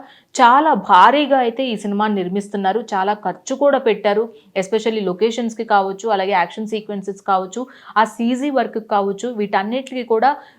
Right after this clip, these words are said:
బీభత్సంగా ఖర్చు పెట్టినట్టుగా కూడా కని-, కనిపిస్తుంది. మరి ఇవన్నీ కూడా చేసిన ఖర్చు మళ్ళీ, ఆ, రావాలి అంటే ఆ ఖర్చు రావడమే కాదు, ప్రాఫిట్స్ బారిన పడాలి అంటే ఖచ్చితంగా సినిమాలో కంటెంట్ అనేది ప్రేక్షకుల్ని ఆకర్షించే విధంగా ఉండాలి. దాంతో పాటుగా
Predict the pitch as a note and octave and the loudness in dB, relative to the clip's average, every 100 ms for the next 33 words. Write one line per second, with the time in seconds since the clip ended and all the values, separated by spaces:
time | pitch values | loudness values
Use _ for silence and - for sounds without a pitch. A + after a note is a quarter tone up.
0 | - A3 B3 B3+ C4 B3 G3 F3+ A#3 B3+ | 0 2 2 -2 -4 0 0 0 -2 -2
1 | A#3+ A3+ A3+ A3 G#3+ G#3+ G3 F3+ F#3 F#3 | -2 -6 -4 -2 -2 0 -4 -4 -4 -4
2 | F3 E3 F3+ E3+ G3+ A3+ G#3 G3 A#3 D#4+ | -4 -8 -8 -6 -4 -2 0 -2 -2 -8
3 | D4+ C#4 C#4+ D4+ _ _ - B3 C4+ D4+ | -4 0 -2 -2 _ _ -2 0 0 -6
4 | C#4+ B3+ - C4 A#3 A3+ B3 A#3+ G3+ G3+ | -6 -6 -6 -8 -6 -6 -8 -6 -4 -2
5 | G3 G3 G3 F#3 G3+ A3+ A#3 A3 G#3+ B3 | -2 -2 4 6 6 2 0 -4 -4 -4
6 | C4 _ _ - F3+ F#3+ F#3+ F3 - C4 | -6 _ _ -4 0 2 2 0 2 4
7 | B3 A#3+ A#3+ A#3+ B3 E4+ F4 C4 A#3+ A#3+ | 4 2 -2 0 2 0 4 8 8 6
8 | C#4+ C4+ A#3+ A#3 A3+ A3 G#3+ G#3+ A3 G#3+ | -6 -2 0 0 0 0 2 0 -2 -2
9 | A3 D4 G#3 F3+ - A#3+ A3+ B3 B3 A3 | -4 -2 -2 -2 -6 -6 -4 -4 -4 -4
10 | G#3+ G#3+ G#3+ F#3+ G3 G#3+ G#3 G3+ G#3 C4+ | -2 -2 -2 -4 -4 -4 -4 -4 -6 -4
11 | A3 G#3 - A3+ G#3+ A#3 F#3+ F3 F3+ G#3 | -2 -2 -6 -4 -4 -4 -4 -4 -6 -8
12 | G#3+ G#3+ G3 F#3 F#3 F#3 E3+ D#3+ E3 - | -4 -2 -2 -2 -2 -4 -2 -4 -4 -8
13 | _ _ F3+ E3+ G3+ G#3+ C4+ B3 A3+ A3+ | _ _ -4 -2 0 4 4 2 -2 -2
14 | D4 | -4